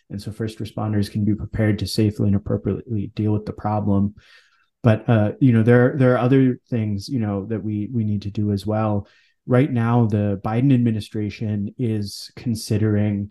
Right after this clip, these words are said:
several different decisions around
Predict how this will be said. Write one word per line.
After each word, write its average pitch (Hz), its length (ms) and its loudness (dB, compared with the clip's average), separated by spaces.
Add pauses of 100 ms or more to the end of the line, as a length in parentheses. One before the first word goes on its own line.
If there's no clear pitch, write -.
(220)
several 127 480 2
different 110 800 -2
decisions 110 800 -2
around 107 760 -2